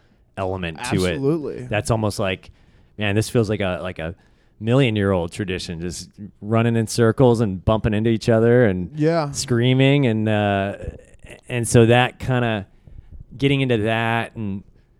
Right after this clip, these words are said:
Speaker 1: you're listening to different bands, Bad Religion, <laughs> things like that.
Speaker 2: <laughs>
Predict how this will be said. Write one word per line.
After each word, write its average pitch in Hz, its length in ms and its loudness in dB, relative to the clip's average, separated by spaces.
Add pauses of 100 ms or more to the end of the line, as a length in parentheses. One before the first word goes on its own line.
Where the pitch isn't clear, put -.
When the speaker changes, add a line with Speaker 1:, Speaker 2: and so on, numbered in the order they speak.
(140)
Speaker 1:
you're 117 180 0
listening 113 340 0
to - 20 -4
different 107 320 -4
bands, 98 560 -2
Bad 95 380 -4
Religion, 98 960 -2
<laughs> - 60 -14
things 95 360 0
like 151 200 2
that. 139 680 -2
Speaker 2:
<laughs> - 40 -20